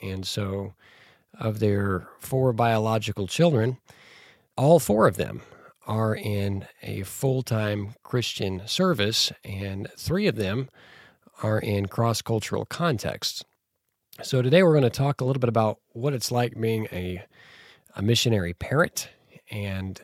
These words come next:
how do you, how to get there. So great to have you guys. Welcome. Thank you for all you've done in my life and for being a part of this podcast today. So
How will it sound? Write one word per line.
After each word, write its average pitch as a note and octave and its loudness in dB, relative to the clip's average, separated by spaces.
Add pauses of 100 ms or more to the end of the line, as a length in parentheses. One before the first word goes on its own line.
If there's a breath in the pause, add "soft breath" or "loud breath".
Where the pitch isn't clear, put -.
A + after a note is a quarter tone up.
(140)
how A#2+ -2
do A2+ 0
you, G#2+ -2
how - -4
to A2 -2
get G#2 -4
there. D2+ -8 (640 loud breath)
So A2+ 2 (120)
great C#3+ 4
to B2+ 2
have C3+ 2
you C#3 2
guys. C3+ 4
Welcome. C#3+ -2 (220 loud breath)
Thank G#2+ -10
you A2+ -4
for G2+ -6 (680 loud breath)
all A#2 -2
you've B2 2
done B2+ 6
in C3 6
my B2+ 6
life D3 4
and G2+ -2
for G#2+ -4
being G#2+ -2
a G#2 -6
part A2+ -4
of G#2 -6
this G#2 -4
podcast A2 -4
today. F2 -8 (360)
So A2+ 0